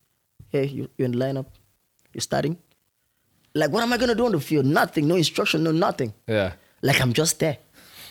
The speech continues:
Speaker 1: So I'm like, "Wha-, what's wrong with this man?" So,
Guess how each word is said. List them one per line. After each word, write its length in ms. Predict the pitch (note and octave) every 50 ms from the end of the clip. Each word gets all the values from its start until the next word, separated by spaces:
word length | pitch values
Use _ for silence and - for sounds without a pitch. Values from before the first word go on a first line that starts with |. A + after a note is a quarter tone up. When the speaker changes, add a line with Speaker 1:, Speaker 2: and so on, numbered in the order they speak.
| - _ _ _ _ - - -
Speaker 1:
So 200 | - - - -
I'm 180 | - - G3
like, 260 | - F#3+ F#3 - -
"Wha-, 320 | - - - - - - - -
what's 200 | - B3 G#4 D#4+
wrong 140 | D#4 F4+ F4
with 100 | F4 E4+
this 120 | D#4+ E3+ C3+
man?" 200 | B2+ B2 B2+ - _ _ _ _ _ _ _ _ _ - - - -
So, 140 | - -